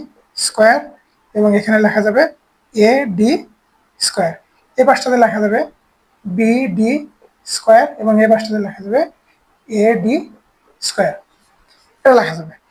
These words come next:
এখন এগুলো লেখা যাবে। এদের লসাগু, এদের লসাগুটা কি হবে বলো তো? এদের লসাগু হবে এ ডি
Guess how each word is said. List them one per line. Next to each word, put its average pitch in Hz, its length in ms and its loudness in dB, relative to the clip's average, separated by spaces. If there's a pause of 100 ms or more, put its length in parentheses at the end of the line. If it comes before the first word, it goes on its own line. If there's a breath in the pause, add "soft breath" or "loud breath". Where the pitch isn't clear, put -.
(260)
এখন 311 200 4 (1600)
এগুলো 196 180 -8 (100)
লেখা 190 240 -6
যাবে। 196 160 -10 (3500)
এদের 247 220 4
লসাগু, 285 280 2 (120)
এদের 262 240 2
লসাগুটা 285 400 4
কি 269 100 -2
হবে 254 160 4
বলো 240 160 2
তো? 294 100 -6
এদের 240 180 -4
লসাগু 226 340 -6
হবে 262 160 0 (840)
এ 226 160 0 (1200)
ডি 214 160 -4